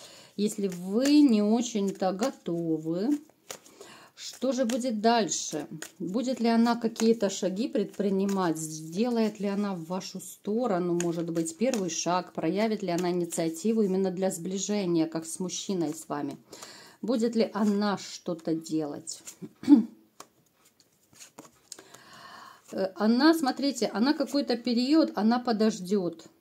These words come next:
Она видит, что вам плохо. Ну, как я уже говорила, в принципе, у любого человека просто на лице написано, в каком он состоянии, в каком настроении. То есть у вас написано, да, вот,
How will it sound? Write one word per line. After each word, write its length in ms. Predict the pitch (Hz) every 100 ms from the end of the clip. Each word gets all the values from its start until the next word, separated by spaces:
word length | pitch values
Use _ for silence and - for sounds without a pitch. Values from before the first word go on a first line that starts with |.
| -
Она 220 | 185 233 240
видит, 360 | 311 269 240
что 220 | - 226
вам 240 | 202 254 269
плохо. 560 | 247 254 - - - 165 233
Ну, 480 | 190 180 240 262 240
как 180 | 262 277
я 100 | 262
уже 140 | 226
говорила, 520 | 226 233 240 285 302 233
в 40 |
принципе, 440 | 233 240 220 214
у 100 | 220
любого 420 | 220 214 226 202 208
человека 640 | - 208 196 247 320 185
просто 460 | 185 226 254 - 220
на 160 | 220
лице 400 | 226 226 - 185
написано, 600 | 165 160 196 302 208 180
в 40 | 160
каком 460 | 165 - 254 262
он 120 | 208 220
состоянии, 1000 | 190 202 - 160 160 190 208 196 185 175 - - - - _
в 80 |
каком 400 | - 170 240 240
настроении. 840 | 190 196 - 165 160 208 214 190 170
То 160 | - 190
есть 160 | 220
у 80 | -
вас 460 | 190 247 294 302 -
написано, 800 | 220 220 220 233 233 180 175 156
да, 220 | 165 226
вот, 240 | 202 160